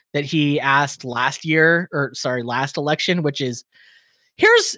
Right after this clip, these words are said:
here's a really terrible socialist country. You say you're a socialist.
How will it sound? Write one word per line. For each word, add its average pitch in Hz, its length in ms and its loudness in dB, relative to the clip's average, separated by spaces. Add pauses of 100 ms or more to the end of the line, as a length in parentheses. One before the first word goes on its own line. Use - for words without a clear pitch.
(120)
here's 403 260 2
a 220 80 4
really 247 360 4
terrible 226 460 2
socialist 202 540 -2
country. 170 380 -6
You 175 180 -2
say 190 240 -2
you're 143 160 -2
a 139 60 -6
socialist. 151 640 -6